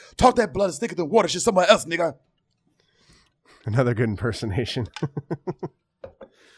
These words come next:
Speaker 2: But, um, yeah, so we go to episode thirteen.
Speaker 1: Yeah, mission accomplished that episode where Solomon Burke provides the series, the season-ending montage for season three,
Speaker 2: Hmm.
Speaker 1: Fast Train.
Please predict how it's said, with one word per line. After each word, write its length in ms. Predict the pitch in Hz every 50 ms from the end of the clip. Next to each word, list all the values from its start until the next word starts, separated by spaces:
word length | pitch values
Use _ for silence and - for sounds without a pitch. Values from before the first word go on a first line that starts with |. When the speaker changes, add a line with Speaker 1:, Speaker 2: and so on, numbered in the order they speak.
| - - _ _ _ _ _ _
Speaker 2:
But, 180 | 110 110 113 110
um, 300 | 107 101 101 98 92 - _ _ _ _ - - - - - _ _ _ _ _ _ _ _ - _ _
yeah, 220 | 143 143 123 117 -
so 260 | 117 - - 151 139
we 260 | 135 127 135 143 143 151
go 220 | 151 165 160 143
to 260 | 135 131 123 117 113 -
episode 400 | - 98 107 117 101 120 113 101
thirteen. 600 | - 113 107 104 - - - 117 107 98 92 87 90 92
Speaker 1:
Yeah, 200 | 110 117 110 104
mission 320 | 107 123 131 127 120 120
accomplished 520 | 113 - 120 120 117 113 104 107 101 -
that 160 | 110 110 110 107
episode 520 | 101 - 92 - - 107 98 95 98 92
where 400 | 85 95 98 98 95 95 95 - - _ _ _ _ _ _ _ - - - _ _ _ _ _ _
Solomon 520 | _ - - - 147 139 135 127 120 110 101
Burke 320 | 85 127 127 120 - -
provides 480 | - 107 - 110 101 98 98 101 - -
the 180 | 104 101 95
series, 680 | 90 - - - 131 120 117 110 107 104 104 104 95 -
the 80 | 113
season-ending 640 | 107 - - 135 120 98 110 - 107 117 110 107 104
montage 460 | 101 101 101 104 98 - 110 104 101
for 100 | 92 101
season 400 | - - - 113 101 90 98 92 -
three, 380 | - 104 104 95 90 87 82 -
Speaker 2:
Hmm. 80 | -
Speaker 1:
Fast 320 | 113 117 113 110 107 - -
Train. 400 | - 110 98 90 90 87 82